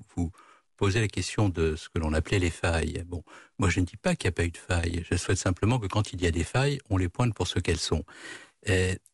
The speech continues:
j'entends dire là aussi que lorsque Salah Abdeslam a été contrôlé, euh, par la gendarmerie du côté de Cambrai, on a demandé aux Belges de nos informations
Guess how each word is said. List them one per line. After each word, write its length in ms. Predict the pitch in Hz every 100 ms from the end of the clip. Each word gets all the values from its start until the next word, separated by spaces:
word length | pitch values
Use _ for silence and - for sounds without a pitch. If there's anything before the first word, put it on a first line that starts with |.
| - 107 -
j'entends 340 | - 104 - 101
dire 200 | 110 95
là 120 | 85
aussi 360 | 85 - 143
que 120 | - 117
lorsque 340 | 87 82 92
Salah 220 | - 90
Abdeslam 500 | 85 82 87 127 120
a 80 | 98
été 180 | 85 82
contrôlé, 600 | - 80 - 85 107 98
euh, 160 | 82 78
par 160 | - 80
la 60 |
gendarmerie 420 | 80 82 80 82 90
du 80 | -
côté 220 | 95 90
de 60 |
Cambrai, 380 | - 82 82 110
on 160 | 101 85
a 80 | 82
demandé 640 | 82 85 82 90 95 87
aux 100 | 80
Belges 460 | - 90 95 87 80
de 80 | 85
nos 220 | 87 90
informations 680 | 92 - 90 87 - 117